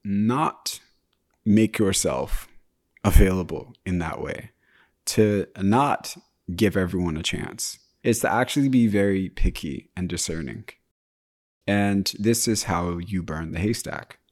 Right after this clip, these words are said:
So to be picky and discerning, you have to develop a method of active discernment.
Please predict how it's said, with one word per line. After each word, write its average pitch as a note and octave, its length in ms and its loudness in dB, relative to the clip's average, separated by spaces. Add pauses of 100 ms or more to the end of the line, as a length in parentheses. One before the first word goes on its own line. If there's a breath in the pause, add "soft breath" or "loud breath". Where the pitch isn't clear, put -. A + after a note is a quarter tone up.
(680 loud breath)
So B2 360 2
to A#2+ 180 0
be C3 200 4
picky E3 540 2
and G2+ 160 2
discerning, G2 640 0
you G2 80 -4
have - 200 -2
to A#2+ 100 0
develop F#2+ 520 -2
a F#2+ 60 -8
method F2+ 460 -6
of - 240 -10
active E2 400 -8
discernment. - 760 -10